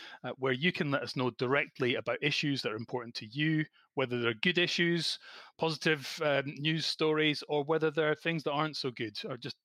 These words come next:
downright bad news stories. We want to, we want to hear about it and, uh, and spread it out to, uh, to our listeners. So we'll announce shortly, um,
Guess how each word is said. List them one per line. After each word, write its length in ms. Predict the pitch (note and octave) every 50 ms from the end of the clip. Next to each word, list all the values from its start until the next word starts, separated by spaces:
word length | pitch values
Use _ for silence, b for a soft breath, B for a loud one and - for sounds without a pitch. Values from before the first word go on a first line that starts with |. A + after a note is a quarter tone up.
| _ -
downright 360 | C#3+ C#3+ C3+ C3+ C3 D3+ -
bad 200 | - - C#3+ C#3+ -
news 200 | C#3 B2+ A#2+ -
stories. 400 | - - C3+ A#2 A#2 A2+ A2+ A2+
We 100 | B2+ B2+
want 220 | C3 D3 D#3 D3 -
to, 180 | - C3 C3 B2
we 140 | C3 E3
want 160 | F#3+ G3 F3+ -
to 80 | B2
hear 160 | C#3 C#3 C#3
about 240 | C3+ - C3+ B2+ B2
it 120 | B2+ C3+ - B B B B B B B B
and, 360 | D3 C3+ C3 B2 B2+ B2 -
uh, 200 | B2+ B2 B2 C#3+ C#3
and 160 | C3 A#2+ -
spread 240 | - - C#3 B2 C3
it 80 | C3+
out 140 | B2 B2 B2+ - - -
to, 280 | C#3 B2+ B2 B2 B2
uh, 200 | B2 A#2+ B2 B2+ -
to 120 | - - -
our 120 | - A#2
listeners. 500 | A#2+ A#2 G#2 - - A#2+ A2 G2+ - - B B B B B B B
So 320 | - - D3+ C3+ C3+ - D3+
we'll 180 | C#3+ C#3 C#3 C#3+
announce 640 | D#3+ F3 E3+ E3+ D#3+ - - - - - - - - B B B B B B B B B
shortly, 540 | - G3+ A3 A#3 - D3+ C#3 D3 F3 F3 - _ _ -
um, 420 | D3 C#3+ C#3+ C#3 C#3 C#3 C#3